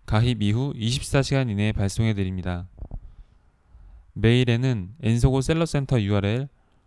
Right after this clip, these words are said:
사용자 아이디와 임시 비밀번호가 있습니다. 해당 메일에 링크된 엔소고 셀러 센터 유알엘로 접속하셔서 로그인해 주세요. 임시 비밀번호는 로그인 후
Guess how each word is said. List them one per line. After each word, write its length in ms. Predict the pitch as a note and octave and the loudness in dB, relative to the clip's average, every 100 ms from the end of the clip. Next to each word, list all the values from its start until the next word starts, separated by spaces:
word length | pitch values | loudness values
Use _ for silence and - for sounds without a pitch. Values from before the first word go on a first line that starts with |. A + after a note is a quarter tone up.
| _ _ _ | _ _ _
사용자 520 | - D#3+ D#3+ D3+ C3+ | 0 2 2 2 2
아이디와 560 | G2 G#2 G2 A2+ A#2+ F2+ - | 2 2 2 0 0 -2 -2
임시 320 | A#2 B2 C#3+ | -2 -2 -2
비밀번호가 560 | A2+ A2+ A2+ A2+ A2 | 0 2 2 0 0
있습니다. 540 | G2 - F#2+ F2+ F2+ F2+ - _ _ _ - - _ _ _ _ _ _ _ _ - | -2 -4 -8 -6 -6 -8 -16 _ _ _ -16 -16 _ _ _ _ _ _ _ _ -8
해당 260 | D#3+ E3+ D3+ | -2 0 2
메일에 360 | A2+ A#2 A#2+ | 2 4 2
링크된 560 | G#2+ G#2 - A2 A2+ A2+ | 0 -2 -2 -2 -2 -2
엔소고 460 | - G#2+ G#2 G#2+ A#2 | -2 2 4 4 2
셀러 280 | - D3 D3+ | -2 -2 -2
센터 360 | C#3 C3 B2+ | -4 -2 -2
유알엘로 400 | G2+ G#2+ G#2 G2+ | 0 0 0 -2
접속하셔서 720 | - - - G2 F#2+ B2 G2 - _ - | -2 -2 -2 -4 -2 -2 -4 -8 _ -4
로그인해 420 | G#2+ A2 B2+ B2 A2 | 4 4 6 2 -2
주세요. 420 | F2 F#2 F2+ F#2 - _ - _ _ _ _ _ _ _ _ _ _ - | -4 -4 -6 -8 -18 _ -20 _ _ _ _ _ _ _ _ _ _ -4
임시 320 | A#2 B2 C#3+ | -2 0 0
비밀번호는 720 | B2+ A2+ A#2 A2 G#2 A2+ C3 - | 4 4 6 4 4 2 -2 -2
로그인 460 | G#2+ G#2+ A#2+ A#2 A#2+ | 6 6 6 2 0
후 280 | C3+ D#3 | 0 0